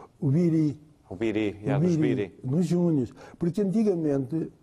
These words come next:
Speaker 1: não é como hoje, o Biri era, era, treinava os júniores, treinava a primeira categoria, treinava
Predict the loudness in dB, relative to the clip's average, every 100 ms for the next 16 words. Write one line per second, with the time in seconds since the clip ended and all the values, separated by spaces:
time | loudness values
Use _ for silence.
0 | -14 -6 -4 0 0 2 2 0 -4 -12
1 | -20 -20 -12 -2 0 2 2 2 0 -4
2 | -20 _ _ _ _ _ -2 0 2 0
3 | 0 2 2 -2 -2 0 2 2 2 2
4 | 0 2 2 2 2 0 0 2 2 0
5 | 0 0 0 -2 0 0 2 4 4 2
6 | 0 -14 -20 -4 0 0 2 2 2 2
7 | 0 -2